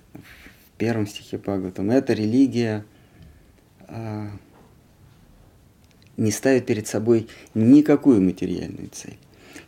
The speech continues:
Дальше цель-то перечисляется. А, свобода, власть, там, рай,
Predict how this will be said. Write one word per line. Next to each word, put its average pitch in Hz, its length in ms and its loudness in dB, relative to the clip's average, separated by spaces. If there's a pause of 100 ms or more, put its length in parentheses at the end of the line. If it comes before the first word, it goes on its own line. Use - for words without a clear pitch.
Дальше 120 260 2
цель-то 131 320 0
перечисляется. 101 840 -4 (1300)
А, - 280 -12 (400)
свобода, 107 1120 2 (640)
власть, 101 920 -6 (720)
там, 73 220 -18
рай, 92 640 -6